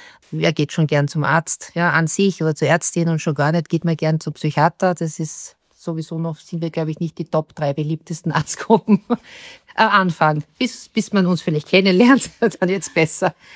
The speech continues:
dann kommen viele gerne. Aber, äh,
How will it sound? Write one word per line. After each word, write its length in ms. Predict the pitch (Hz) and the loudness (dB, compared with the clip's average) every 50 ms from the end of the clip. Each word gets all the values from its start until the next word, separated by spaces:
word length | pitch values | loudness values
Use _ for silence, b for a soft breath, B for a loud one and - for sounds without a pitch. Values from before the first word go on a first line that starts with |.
| B B | B B
dann 140 | - 175 | -10 -10
kommen 240 | 165 - 156 143 147 | -4 -2 -2 -2 -2
viele 260 | - - 190 151 151 | -2 -4 -2 0 0
gerne. 400 | 139 - 143 135 139 147 170 202 B B B B B B B B B B B B | 2 4 2 2 2 2 -2 -6 B B B B B B B B B B B B
Aber, 840 | - 170 170 - 190 185 180 175 - - - - 170 170 160 - - | -2 -2 2 4 4 4 6 4 2 0 -4 -4 -2 -2 -2 -2 -4
äh, 40 | - | -8